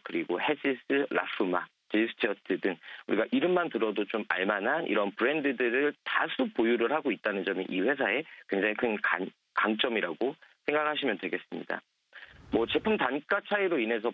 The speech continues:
보통 뭐 봄, 여름 시즌보다는 가을, 겨울 시즌 이 매출 비중이 좀 큰 부분이 있는데요. 그렇기 때문에 가을, 겨울 매출이 크기 때문에 지금 우리가 좀 더 준비를 해보면 좋을 것 같습니다. 어,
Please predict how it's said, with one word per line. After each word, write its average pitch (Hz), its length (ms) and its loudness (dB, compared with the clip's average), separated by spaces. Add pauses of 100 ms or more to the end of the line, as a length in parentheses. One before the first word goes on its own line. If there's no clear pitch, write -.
보통 123 440 0
뭐 85 220 -2
봄, 110 280 2 (380)
여름 123 320 2
시즌보다는 131 920 0
가을, 101 360 2 (460)
겨울 131 380 2
시즌 156 520 0
이 90 320 0
매출 110 560 0
비중이 101 480 0
좀 101 180 0
큰 - 360 2
부분이 120 340 2
있는데요. 98 480 0 (400)
그렇기 180 320 2 (120)
때문에 139 420 0
가을, 113 300 0
겨울 131 180 2
매출이 98 380 -2
크기 170 260 -2
때문에 110 320 -2 (160)
지금 117 260 2
우리가 90 200 0
좀 131 200 0
더 113 220 2
준비를 92 420 2
해보면 131 440 2
좋을 92 180 0
것 85 160 -2
같습니다. 87 420 -4 (920)
어, 98 280 2